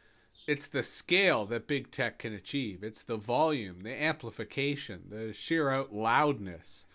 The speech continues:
right? Compared to, you know, individual voices, compared to something that's more kind of you know, bottom up. And it's remarkable how, you know, in this,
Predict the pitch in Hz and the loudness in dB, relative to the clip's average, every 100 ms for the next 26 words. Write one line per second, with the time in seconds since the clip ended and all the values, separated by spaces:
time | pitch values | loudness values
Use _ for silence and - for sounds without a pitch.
0 | - - _ - 107 127 143 139 135 135 | -20 -20 _ -6 -2 -2 -4 -6 -4 2
1 | 131 131 131 - 127 120 117 113 120 135 | 4 4 0 0 2 2 0 -4 -8 -8
2 | 123 110 - 131 135 120 131 127 117 95 | -6 -6 -2 0 0 2 0 0 -4 -2
3 | 113 113 - 95 - - 107 101 117 107 | 0 0 -2 -12 -14 -14 -12 -8 -8 -8
4 | 101 - 123 - 110 110 107 - 113 110 | -6 -4 -4 -4 -4 -6 -8 -8 -6 -4
5 | 107 107 - 117 104 92 - - - - | -4 -6 -8 -6 -6 -10 -16 -20 -20 -20
6 | - 120 107 101 127 127 117 107 139 113 | -10 -4 -2 0 6 6 4 0 0 0
7 | - - - - - - 151 165 160 165 | -2 -14 -20 -20 -20 0 6 6 6 4
8 | 165 185 208 156 147 131 143 143 135 127 | 8 8 8 6 6 6 6 6 8 4
9 | 127 - 160 135 120 131 131 123 | 0 -4 0 2 0 0 -2 -4